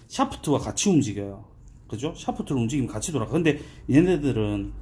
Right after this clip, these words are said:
공회전을 합니다. 그죠? 공회전해요. 얘네 두 개는.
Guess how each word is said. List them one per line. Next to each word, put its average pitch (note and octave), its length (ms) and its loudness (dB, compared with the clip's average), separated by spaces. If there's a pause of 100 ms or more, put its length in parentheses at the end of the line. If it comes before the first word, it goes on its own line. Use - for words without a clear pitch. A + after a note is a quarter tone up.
(140)
공회전을 C3+ 480 2
합니다. G2+ 400 -6 (600)
그죠? C3 300 -6 (520)
공회전해요. A2+ 680 0
얘네 G#2 260 0
두 A2 140 -8
개는. G#2 300 -8